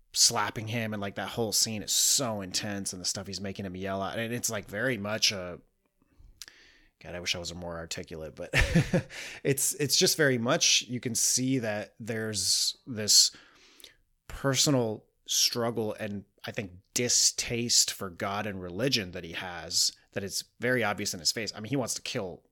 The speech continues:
everybody in that room. You know what I mean? Like, he's super humiliated, and that's the last thing he ever wants to do.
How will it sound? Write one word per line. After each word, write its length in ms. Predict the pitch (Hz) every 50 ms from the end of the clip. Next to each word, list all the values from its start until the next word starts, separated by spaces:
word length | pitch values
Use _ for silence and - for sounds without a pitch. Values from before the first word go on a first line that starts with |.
| _ -
everybody 400 | 117 98 104 101 95 101 98 98
in 120 | 98 95
that 180 | 92 78 55 -
room. 300 | 90 101 101 90 - -
You 60 | 95
know 80 | 98 95
what 60 | 92
I 40 | 92
mean? 180 | 95 95 98
Like, 160 | 98 95 92
he's 460 | - 110 101 - - - - - - - -
super 440 | - - - - - 147 143 135 143
humiliated, 680 | 123 - - 113 107 107 110 117 117 123 127 123 131 123
and 120 | 104 98
that's 140 | 98 98 -
the 80 | 104
last 340 | 90 85 90 95 98 104 -
thing 120 | - 110 98
he 120 | 98 - -
ever 180 | 107 110 95 101
wants 220 | 98 98 95 -
to 60 | -
do. 340 | - - 196 165 127 113 117